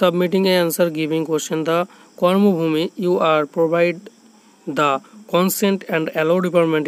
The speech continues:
information technology and electric government of West Bengal as a data prospective employers।" আমার যেটা আমি, উম, input করলাম সেটা এখানে submit হয়ে গেলো, সেটা লেখা রয়েছে। কী চাইছে?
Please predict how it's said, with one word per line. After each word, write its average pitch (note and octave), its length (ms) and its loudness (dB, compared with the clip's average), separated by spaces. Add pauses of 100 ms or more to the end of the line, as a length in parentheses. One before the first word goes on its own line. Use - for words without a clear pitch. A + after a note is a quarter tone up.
information C#3+ 480 -4
technology D#3 500 -4
and E3 160 -2
electric D3 440 -6
government D3 340 -2
of D#3 120 -6
West D3 220 -6
Bengal E3+ 300 2 (420)
as E3+ 180 0
a E3+ 60 2
data D#3+ 440 0 (560)
prospective F#3+ 560 -2
employers।" D3 640 -6 (360)
আমার F3 340 0
যেটা E3 240 0
আমি, E3 280 0
উম, E3 260 -4
input E3 320 -4
করলাম A3 260 0
সেটা F#3+ 220 0
এখানে D#3+ 320 2 (280)
submit D#3+ 320 -2
হয়ে E3 100 -2
গেলো, F#3 160 -2
সেটা F3 200 0
লেখা D#3 180 -2
রয়েছে। D3 200 -6 (760)
কী F3 160 -12
চাইছে? E3 440 -6